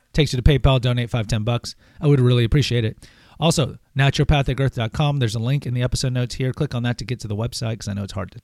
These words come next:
to, to type it out. 'Cause I didn't think it through when I started that website four years ago when it was all about holistic health and naturopathy. Click on there. You can see my two books on the right side, Confessions of an Obese Child and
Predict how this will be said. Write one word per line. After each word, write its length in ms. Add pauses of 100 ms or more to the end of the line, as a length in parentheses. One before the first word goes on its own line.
(100)
to, 160 (120)
to 140
type 240
it 80
out. 220 (420)
'Cause 120
I 120
didn't 180
think 300
it 100
through 300
when 80
I 100
started 280
that 120
website 460
four 180
years 240
ago 200
when 100
it 40
was 120
all 160
about 280
holistic 360
health 180
and 100
naturopathy. 540 (880)
Click 180
on 80
there. 140
You 80
can 100
see 140
my 100
two 180
books 220
on 80
the 80
right 220
side, 380
Confessions 500
of 120
an 80
Obese 260
Child 360
and 560